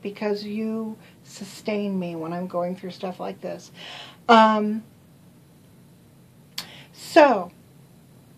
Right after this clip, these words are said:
I have one night to surf through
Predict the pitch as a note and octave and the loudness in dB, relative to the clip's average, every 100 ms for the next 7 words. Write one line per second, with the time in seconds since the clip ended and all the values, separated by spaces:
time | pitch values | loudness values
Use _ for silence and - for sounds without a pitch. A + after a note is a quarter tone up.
0 | - - - A#3+ A#3+ A#3 A#3 B3+ D4 C#4 | -20 -20 2 6 6 4 6 6 6 4
1 | A3 A3 - - - A3+ - B3 A#3 - | 2 -2 -10 -14 -10 -8 6 6 6 0
2 | - G#3+ G#3+ G#3+ | -6 -4 -4 -6